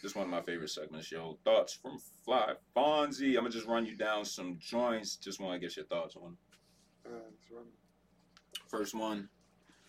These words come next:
Speaker 1: There's rumors going around, Big Fun. Beyonce and Jay-Z album reportedly in the works for the Renaissance trilogy.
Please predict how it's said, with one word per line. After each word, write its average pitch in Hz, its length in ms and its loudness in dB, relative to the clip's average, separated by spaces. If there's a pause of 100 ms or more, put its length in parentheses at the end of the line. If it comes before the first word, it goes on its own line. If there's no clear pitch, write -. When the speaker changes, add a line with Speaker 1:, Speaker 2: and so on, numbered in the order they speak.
(100)
Speaker 1:
There's 127 220 6
rumors 196 420 6
going 143 280 8
around, 117 360 4
Big 101 160 0
Fun. 92 360 -2 (1300)
Beyonce 98 600 -6
and 113 220 0
Jay-Z 104 800 -4 (400)
album 87 520 -6 (120)
reportedly 90 720 -8
in 95 100 -8
the 98 80 -4
works 82 560 -8 (600)
for - 200 -16
the 85 180 -6
Renaissance 78 680 -6
trilogy. - 840 -6